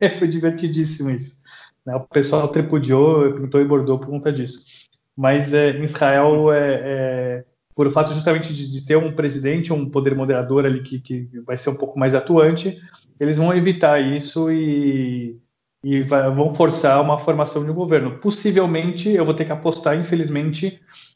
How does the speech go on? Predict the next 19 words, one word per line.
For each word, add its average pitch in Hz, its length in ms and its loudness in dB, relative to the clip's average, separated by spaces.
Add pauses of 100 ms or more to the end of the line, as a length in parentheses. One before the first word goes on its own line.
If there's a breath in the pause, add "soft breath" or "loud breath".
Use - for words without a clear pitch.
(180)
é, 135 200 0
que 139 240 -6
quem 156 200 -4
sai 170 240 0
com 175 100 -2
a 160 60 4
mão 156 160 2
um 156 80 -2
pouco 160 220 0
mais 151 180 0
forte 139 400 0
nessa, 127 500 0
nessa 127 220 -6
queda 139 180 -2
de 165 120 0
braço 151 340 2
é 156 40 2
a - 20 2
esquerda, 143 520 -2